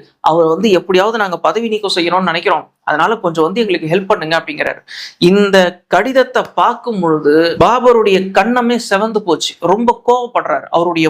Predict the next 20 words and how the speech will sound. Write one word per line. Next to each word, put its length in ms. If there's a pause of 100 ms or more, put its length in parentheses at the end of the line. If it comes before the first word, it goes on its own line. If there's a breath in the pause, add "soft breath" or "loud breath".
முகமே 380
ரொம்ப 220 (100)
கோவமா 400
இருந்தது. 340 (460 loud breath)
அவர் 240
வந்து 160 (140)
திரும்ப 380 (300)
அந்த 200
வந்த 300
தூதர்கிட்ட, 500
அந்த 120
கடிதம் 360
வாங்கிட்டு 260
வந்த 160
தூதர்கிட்ட 500 (140)
மறுபடியும் 380
ஒரு 120 (120)
க-, 280
கடிதத்துல 440 (200)
திருப்பி 320